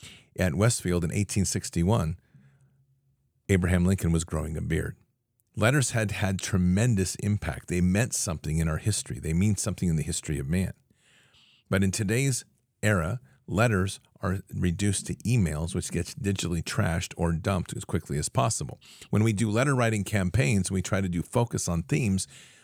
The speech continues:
We get people to write letters, but now people don't even write letters. We have to do template letters. So people simply sign, put it in an envelope, and send. When we do email campaigns, typically these end up in some sort of specialized file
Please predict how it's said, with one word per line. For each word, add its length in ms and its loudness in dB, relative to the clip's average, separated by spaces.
We 100 0
get 280 -2
people 300 0
to 140 -4
write 320 0
letters, 300 -2
but 100 -4
now 440 0
people 240 0
don't 120 2
even 200 2
write 200 0
letters. 280 0
We 80 -2
have 160 -4
to 80 -6
do 180 -2
template 580 -2
letters. 300 -8
So 120 -6
people 220 0
simply 360 -2
sign, 420 -2
put 140 4
it 80 2
in 80 2
an 60 2
envelope, 380 -2
and 120 2
send. 400 -2
When 160 4
we 100 4
do 220 2
email 400 4
campaigns, 720 0
typically 400 2
these 260 0
end 220 2
up 180 -4
in 220 0
some 240 -2
sort 240 -2
of 120 -6
specialized 720 -2
file 380 -2